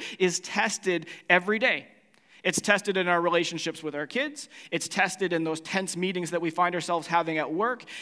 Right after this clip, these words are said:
It's tested when we have a conversation with a neighbor and, and, and the conversation turns political. You know, the reality is, is that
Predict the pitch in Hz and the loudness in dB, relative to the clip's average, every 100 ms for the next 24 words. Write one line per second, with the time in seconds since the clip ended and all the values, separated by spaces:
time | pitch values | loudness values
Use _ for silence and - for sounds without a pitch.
0 | - 175 - - 208 196 175 180 175 170 | -4 -2 -2 0 0 0 -4 -2 0 0
1 | 160 185 190 185 - 185 170 170 151 156 | 0 0 0 -2 -2 -2 -2 -4 -4 -2
2 | 165 208 220 214 165 160 165 160 - - | -2 0 0 0 -2 -2 -2 -4 -6 -4
3 | 160 156 156 180 175 160 175 160 156 170 | 0 0 2 2 2 0 -2 -2 -4 -4
4 | 156 - 175 214 254 247 247 262 - _ | -4 -4 0 0 0 -2 -6 -6 -14 _
5 | - - - 190 190 185 214 233 269 277 | -20 -16 -2 0 2 4 6 8 8 6
6 | 202 208 226 170 160 180 165 - | 4 4 4 0 0 2 2 -2